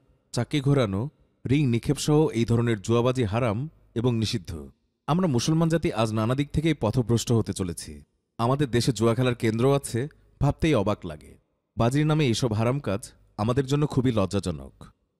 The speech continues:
খেলাধুলাকে কেন্দ্র করে আসুন এইসব হারাম কাজ থেকে আমরা সবাই বিরত থাকি। নিজের পছন্দনীয় দলের পক্ষে বিপক্ষে বাজি ধরা পরিহার করি, জুয়া থেকে বেঁচে থাকি। আল্লাহ তাআলা এবং নবীর বিধিনিষেধ পরিপূর্ণভাবে মেনে চলি। প্রিয় ভিউয়ার্স,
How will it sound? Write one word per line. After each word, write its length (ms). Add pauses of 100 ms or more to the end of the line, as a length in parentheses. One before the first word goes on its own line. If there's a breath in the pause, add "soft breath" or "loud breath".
খেলাধুলাকে 500
কেন্দ্র 320
করে 180
আসুন 280
এইসব 320
হারাম 260
কাজ 200
থেকে 180
আমরা 140
সবাই 280
বিরত 280
থাকি। 380 (420)
নিজের 220
পছন্দনীয় 600
দলের 260
পক্ষে 320
বিপক্ষে 320
বাজি 280
ধরা 160
পরিহার 400
করি, 300 (400)
জুয়া 220
থেকে 200
বেঁচে 240
থাকি। 360 (360)
আল্লাহ 320
তাআলা 320
এবং 220
নবীর 260
বিধিনিষেধ 540 (460)
পরিপূর্ণভাবে 640
মেনে 180
চলি। 380 (340)
প্রিয় 220
ভিউয়ার্স, 600